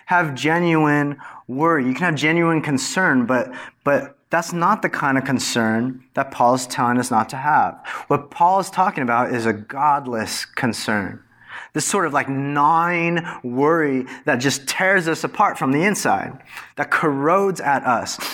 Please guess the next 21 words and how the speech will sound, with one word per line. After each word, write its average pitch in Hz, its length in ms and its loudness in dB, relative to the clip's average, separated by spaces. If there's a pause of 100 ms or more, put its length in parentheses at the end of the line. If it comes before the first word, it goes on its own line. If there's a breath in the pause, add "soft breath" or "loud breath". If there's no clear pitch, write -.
(100)
a 160 60 0
concern 160 760 0
that 127 180 0
acts 151 460 0 (160 loud breath)
as 123 160 2
if 120 120 4
Jesus 139 380 2
is 110 140 0
not 110 420 2
Lord. 104 460 -2 (840)
That's - 360 -2
what 120 160 -2
Paul's 110 320 2
getting 110 340 -2
at. - 200 -6 (1200)
You 143 80 0
see 160 220 0
here 165 240 2
in 135 180 -2
verse 135 220 0
six, - 680 0